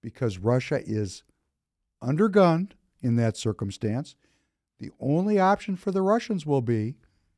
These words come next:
to use nuclear weapons and usher in the apocalypse. So yeah, is it saber-rattling? Yes, it is. But what we're really doing is we're going up the escalation ladder towards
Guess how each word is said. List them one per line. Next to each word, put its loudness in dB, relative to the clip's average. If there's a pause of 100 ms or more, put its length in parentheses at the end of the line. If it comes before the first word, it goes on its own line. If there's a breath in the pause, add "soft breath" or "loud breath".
(240)
to -2
use 2
nuclear -2
weapons -4
and -6 (180)
usher -2
in 2
the 0
apocalypse. -8 (420)
So -4
yeah, 6
is 6
it 0
saber-rattling? 2 (380 soft breath)
Yes, 2
it 0
is. -8 (540)
But -4
what 0
we're 0
really -2
doing 0
is -4 (180)
we're -2
going -2
up -4
the -8
escalation -4
ladder -4 (800)
towards 2